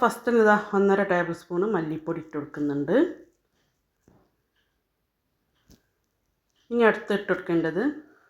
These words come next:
മുളക് പൊടി ട്ടോ. ഒരു ടേബിൾ സ്പൂൺ മുളക് പൊടി ഇട്ട് കൊടുക്കുന്നുണ്ട്. അത് അതിലേക്ക് ഇട്ട് കൊടുത്തു. ഇനി അടുത്ത് ഇട്ട് കൊടുക്കേണ്ടത്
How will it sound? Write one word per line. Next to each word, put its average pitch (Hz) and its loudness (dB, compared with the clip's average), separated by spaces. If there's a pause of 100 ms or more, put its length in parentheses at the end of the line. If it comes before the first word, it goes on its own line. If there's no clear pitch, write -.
(400)
മുളക് 175 2
പൊടി 170 -2
ട്ടോ. 160 -2 (540)
ഒരു 196 -12
ടേബിൾ 180 2
സ്പൂൺ 226 -8
മുളക് 165 0
പൊടി 165 -8
ഇട്ട് - -16
കൊടുക്കുന്നുണ്ട്. 143 -2 (4000)
അത് 180 0
അതിലേക്ക് 165 -2
ഇട്ട് - -10
കൊടുത്തു. 160 -6 (2250)
ഇനി 240 0
അടുത്ത് - 0
ഇട്ട് 208 -6
കൊടുക്കേണ്ടത് 170 0